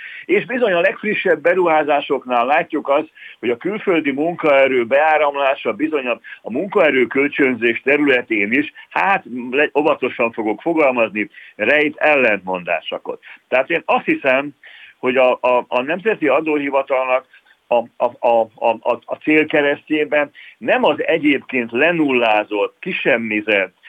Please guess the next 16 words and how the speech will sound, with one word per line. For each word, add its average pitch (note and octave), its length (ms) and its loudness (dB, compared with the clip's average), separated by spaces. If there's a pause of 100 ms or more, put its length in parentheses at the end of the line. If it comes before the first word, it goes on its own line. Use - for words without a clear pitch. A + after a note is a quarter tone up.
(100)
és A#2 180 -8
már B2 140 -2
igazából B2 580 0
pályán D3+ 500 2
kívülre B2 560 -2
ké-, A#2 280 0 (340)
kényszerített B2 680 0
kisvállalkozásokkal C#3 1120 0
kéne, C3+ 300 -4
mikrovállalkozásokkal B2+ 1200 2
kéne B2+ 260 -4
foglalkozni, B2+ 760 -2 (320)
hanem E3+ 280 0
a E3+ 80 2
nagy F#3 260 2
halakkal. E2+ 640 -2